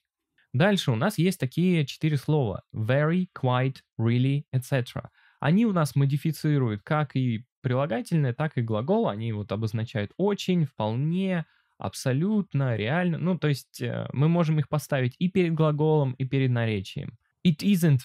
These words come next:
very expensive. Это не очень дорого. The exams are quite difficult. Экзамены вполне сложные. She drives incredibly fast. То есть она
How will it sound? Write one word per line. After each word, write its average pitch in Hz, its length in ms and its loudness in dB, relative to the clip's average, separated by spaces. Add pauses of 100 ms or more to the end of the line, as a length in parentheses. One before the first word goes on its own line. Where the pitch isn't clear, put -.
very 143 280 4
expensive. 123 640 -4
Это 131 260 0
не 147 140 6
очень 123 360 0
дорого. 107 500 -2 (220)
The 135 240 2
exams 156 500 2
are 135 120 0
quite 135 380 0
difficult. 135 680 -2
Экзамены 120 800 0 (480)
вполне 156 680 2
сложные. 117 640 -2 (300)
She 202 180 0
drives 165 500 2
incredibly 151 880 2
fast. 98 580 -8 (360)
То 135 80 0
есть 131 280 -2
она 151 500 2